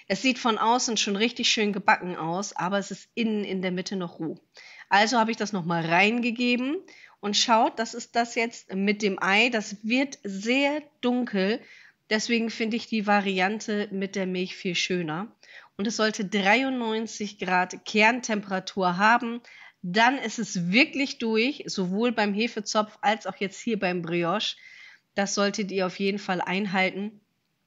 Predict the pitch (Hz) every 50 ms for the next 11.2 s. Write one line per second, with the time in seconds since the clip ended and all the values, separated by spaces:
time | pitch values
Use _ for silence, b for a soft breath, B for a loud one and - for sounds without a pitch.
0 | _ _ _ - - - 202 202 214 208 - - 190 - 202 202 - - - -
1 | 202 185 - - 240 254 285 277 - 226 220 220 208 - 220 190 185 180 175 -
2 | - 190 226 277 302 277 202 190 185 165 165 165 165 160 165 165 160 180 233 262
3 | B B B B B B B B B _ 214 202 208 208 202 202 208 202 202 -
4 | - 175 180 175 190 208 220 254 240 - 220 208 202 202 202 208 220 214 - 220
5 | 202 202 - 208 202 - 214 202 202 202 202 - - 190 185 208 240 240 220 226
6 | 214 214 208 214 208 - - 196 202 208 208 - 214 196 - - - 220 233 233
7 | - - 202 202 202 196 - - - 233 226 220 214 202 196 190 185 - 180 175
8 | 180 185 208 240 254 240 233 233 233 - - 233 220 220 226 233 240 B B B
9 | B B B _ _ _ - 233 247 254 247 247 247 247 240 - - - 196 196
10 | 208 208 202 - 214 202 202 - 196 185 180 190 202 214 214 214 202 202 - 208
11 | 190 185 -